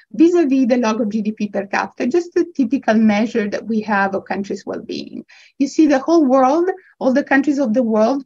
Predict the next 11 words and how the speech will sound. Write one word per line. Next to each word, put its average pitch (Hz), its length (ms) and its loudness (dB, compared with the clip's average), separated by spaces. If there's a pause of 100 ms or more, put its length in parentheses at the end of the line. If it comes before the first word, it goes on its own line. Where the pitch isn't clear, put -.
plotted 220 340 -2
in 220 160 2
gray, 302 500 0
and 269 360 -2 (280)
in 269 200 4
red 240 240 0
you 247 120 0
see 214 460 -4
mena 202 340 -2
country 196 520 -6
highlighted. - 760 -12